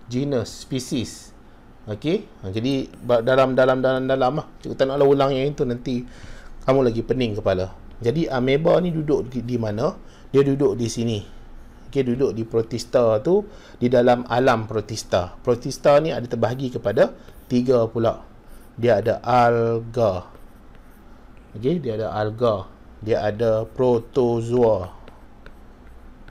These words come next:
Dia ada slime mold. Kulapuk lendir, ya. Dia lebih kepada fungus-like. Alga ni plant-like. Protozoa ni animal-like. Okey, ha, sebab itulah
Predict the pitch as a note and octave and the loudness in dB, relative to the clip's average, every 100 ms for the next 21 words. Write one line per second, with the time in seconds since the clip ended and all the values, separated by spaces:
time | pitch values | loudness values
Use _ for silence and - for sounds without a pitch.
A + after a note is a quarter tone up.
0 | - - - - - G#2 G#2+ G#2 G2+ D#3 | -20 -20 -20 -20 -10 -2 -2 -2 0 0
1 | F#3+ - - - D3 B2+ A#2+ A2 A2+ F2+ | 0 -4 -14 -4 0 2 0 -2 -2 -4
2 | - - - - - - - - - - | -8 -18 -20 -20 -20 -20 -20 -20 -20 -20
3 | - - - A#2+ A#2 - C#3+ G2+ A2+ A2+ | -20 -20 -6 0 0 2 -2 0 -4 -2
4 | A#2+ G#2+ G2 - - - G#2+ G2+ A#2 - | -2 -2 -4 -12 -20 -20 -14 -6 -6 -6
5 | - - - - - - - - - - | -14 -20 -20 -20 -20 -20 -20 -20 -20 -20
6 | - A2 B2 A2+ A#2 A2+ - B2 A2 B2 | -12 -4 -2 -2 -4 -8 -6 -4 -2 -4
7 | - C3 C3+ C3+ B2+ A#2 G2 - - - | -4 -2 0 -2 -2 -2 -2 -4 -18 -20
8 | - - A#2+ B2 C#3+ D3 E3 E3+ - C3 | -18 -2 0 2 4 4 4 -2 0 2
9 | A#2 G#2+ G#2 F#2+ - A#2+ A#2+ C#3+ C#3+ D3 | 2 2 0 -2 -4 -4 2 2 6 6
10 | D#3+ D#3+ A#2+ B2 A#2+ A#2 G#2 G2 F2+ - | 4 0 -6 -4 -2 -2 0 -2 -6 -14
11 | - - - - - - - - - G2 | -20 -20 -20 -20 -20 -20 -20 -20 -14 -4
12 | C#3+ G#3 - F#2+ G2 A2 G2+ D3 | -4 -4 -12 -12 -8 -6 -4 -2